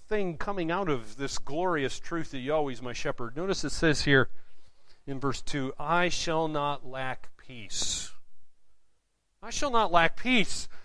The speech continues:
Because the end of verse two says, "He leads me beside still waters." Literally, this is referring to water that has been stilled. See, I've learned something about sheep.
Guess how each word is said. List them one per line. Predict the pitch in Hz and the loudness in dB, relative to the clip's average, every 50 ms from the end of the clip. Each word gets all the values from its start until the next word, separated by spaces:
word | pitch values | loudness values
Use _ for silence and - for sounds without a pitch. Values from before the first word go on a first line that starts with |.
| - - - - | -8 -10 -8 -4
Because | - - - 254 233 185 | -2 2 4 4 4 4
the | 220 240 | 6 6
end | 302 339 339 | 6 8 8
of | 294 | 6
verse | 233 233 202 - | 6 6 6 6
two | - - 277 262 | 4 4 2 4
says, | - - 233 208 190 - | 6 8 8 8 8 6
"He | - - 262 311 330 320 294 247 208 - | 4 4 4 6 6 6 6 4 2 0
leads | 202 214 240 233 226 214 196 - - 208 | -2 0 0 0 0 0 0 0 0 0
me | 196 190 180 165 | 0 0 0 0
beside | - - 175 160 - - 190 175 160 151 151 - | 0 0 -2 -2 -2 0 2 4 4 4 2 2
still | - - - 165 156 135 123 107 - - | 0 0 0 0 -2 -2 -2 -4 -6 -8
waters." | - 127 123 113 104 98 95 - - - - - - - - - - - - - - - _ _ _ _ _ _ - - - - - - | -6 -4 -2 -2 -2 -2 -4 -6 -8 -8 -8 -10 -10 -10 -12 -18 -20 -20 -20 -20 -20 -20 _ _ _ _ _ _ -20 -20 -20 -10 -4 2
Literally, | 202 254 311 311 302 254 226 208 202 208 196 | 6 8 10 12 12 12 12 12 10 8 6
this | 190 226 214 - | 6 4 4 4
is | 214 180 185 | 2 2 2
referring | 208 190 - - 220 226 226 214 202 196 175 | 2 2 2 2 2 2 4 4 2 2 4
to | - - - 202 196 185 175 151 - - - - - - - - - - - - | 4 6 6 6 6 4 2 0 -4 -6 -10 -10 -12 -12 -12 -12 -14 -16 -18 -18
water | - 180 147 151 180 214 240 262 262 247 220 196 190 180 - - 180 | -16 -8 -2 2 4 6 6 6 6 6 6 6 4 2 -2 -4 -2
that | 202 196 185 | 0 0 2
has | - 196 185 - - | 2 2 0 0 -2
been | - 170 160 147 | -4 -4 -4 -4
stilled. | - - - - - - - 202 196 175 139 120 107 - - - - - - - - - _ - - _ _ _ _ _ _ _ _ _ _ _ _ _ _ - - - - - - - - _ _ - - _ _ | -4 -6 -6 -6 -4 -4 -2 -2 0 0 -2 -2 -4 -6 -8 -8 -10 -12 -14 -14 -16 -20 _ -20 -20 _ _ _ _ _ _ _ _ _ _ _ _ _ _ -14 -14 -14 -14 -16 -18 -20 -20 _ _ -20 -20 _ _
See, | - - 175 156 | -8 -2 2 4
I've | 147 147 | 4 6
learned | 175 196 190 170 - | 4 4 2 2 2
something | - 175 151 - 147 139 | 2 2 2 2 0 0
about | 135 131 123 113 - | 2 2 2 2 2
sheep. | - - 180 165 139 - - | 2 2 2 0 0 -2 -6